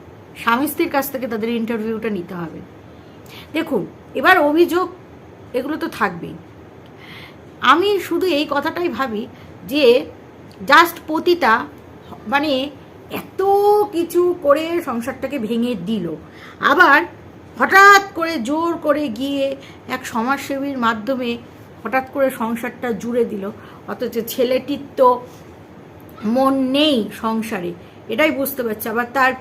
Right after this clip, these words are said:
প্রাক্তন স্ত্রী, মানে, ঈশানী, সে আবার, উম, তোমাদের হচ্ছে গিয়ে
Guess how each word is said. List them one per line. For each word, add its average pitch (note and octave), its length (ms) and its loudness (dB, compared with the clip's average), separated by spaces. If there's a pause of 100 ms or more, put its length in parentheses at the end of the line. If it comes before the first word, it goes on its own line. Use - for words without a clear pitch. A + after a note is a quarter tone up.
(200)
প্রাক্তন C#4 680 -2 (160)
স্ত্রী, B3 540 -6 (840)
মানে, C4 420 -2 (340)
ঈশানী, C4 460 0 (760)
সে D4+ 300 0
আবার, D#4 400 4
উম, G3+ 760 -4 (1040)
তোমাদের D4 440 0
হচ্ছে C#4+ 300 0
গিয়ে C#4 460 2